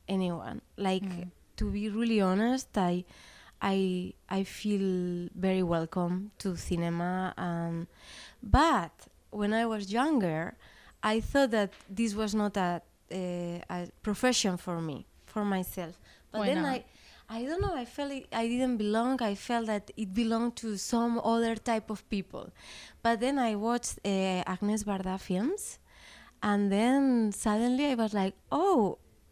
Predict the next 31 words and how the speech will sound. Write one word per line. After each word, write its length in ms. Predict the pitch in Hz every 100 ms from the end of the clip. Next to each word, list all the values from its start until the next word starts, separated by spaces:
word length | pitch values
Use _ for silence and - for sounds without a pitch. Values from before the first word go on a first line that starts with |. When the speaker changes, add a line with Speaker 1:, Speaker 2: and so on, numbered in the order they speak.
| -
Speaker 1:
maybe 380 | 202 202 254 392
I 140 | 349
also 260 | 285 330 415
can 260 | 403 381
make 220 | 339 269 -
films." 560 | - 190 165 156 175 - - - - -
So 480 | - 285 269 240 202 - - - -
it 180 | 285 294
is 200 | 453 - -
tricky 380 | - 330 359 294
because 300 | 247 240 240
I, 260 | 262 233 240
I 140 | 240
tend 300 | 240 320 392
to 100 | - 302
think 280 | 330 311
that 120 | 269 226
no, 340 | 220 247 262
that 120 | 240
life, 640 | 214 208 214 226 - - -
uh, 300 | - 202 196
was 200 | 196 196
very 300 | 190 196 214
generous 460 | 202 202 220 226 226
to 120 | -
me, 140 | 226 247
but 200 | 233 196
at 140 | 190
the 120 | 190
same 260 | 185 214 233
time, 380 | 269 254 220